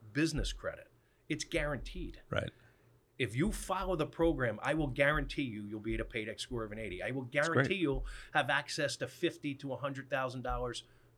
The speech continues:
Speaker 1: non-personally guaranteed credit.
Speaker 2: Right.
Speaker 1: On the consumer side, I can't even make a guarantee
Speaker 2: Right.
Speaker 1: as a credit repair organization.
Speaker 2: I don't know what I'm gonna buy, but listen, I know so many
Speaker 1: <laughs>
Speaker 2: business owners who are heavily dependent on equipment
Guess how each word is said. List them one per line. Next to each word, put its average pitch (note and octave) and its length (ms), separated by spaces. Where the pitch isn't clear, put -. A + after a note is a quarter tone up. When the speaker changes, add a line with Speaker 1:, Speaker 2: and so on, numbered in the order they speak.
Speaker 1:
non-personally D3+ 1000
guaranteed B2+ 540
credit. - 200
Speaker 2:
Right. F2+ 140
Speaker 1:
On A#2+ 100
the A#2 60
consumer F#3 420
side, F3 300
I C#3 100
can't D#3 180
even B2+ 160
make C3+ 200
a G#2+ 40
guarantee - 560
Speaker 2:
Right. F2+ 260
Speaker 1:
as A2+ 140
a - 40
credit C3 300
repair A#2+ 300
organization. G2 400
Speaker 2:
I G#2+ 60
don't A#2+ 100
know A#2 80
what G#2 100
I'm F2 60
gonna F2 140
buy, A#2 360
but A2 220
listen, B2 260
I F#2+ 60
know G2 160
so B2+ 220
many D3+ 160
Speaker 1:
<laughs> B2 160
Speaker 2:
business C3 300
owners F3 440
who B2+ 280
are A2 200
heavily C#3+ 460
dependent G#2 540
on F#2+ 120
equipment G2 560